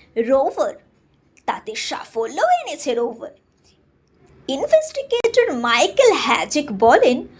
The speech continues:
মঙ্গলে যদি ম্যান মিশন করতে হয়, নভোচরদের যদি নিয়ে যেতে হয়, তবে অক্সিজেন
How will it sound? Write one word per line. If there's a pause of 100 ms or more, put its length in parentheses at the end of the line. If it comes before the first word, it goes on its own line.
(220)
মঙ্গলে
যদি
ম্যান
মিশন
করতে
হয়, (400)
নভোচরদের
যদি
নিয়ে (100)
যেতে (140)
হয়, (360)
তবে
অক্সিজেন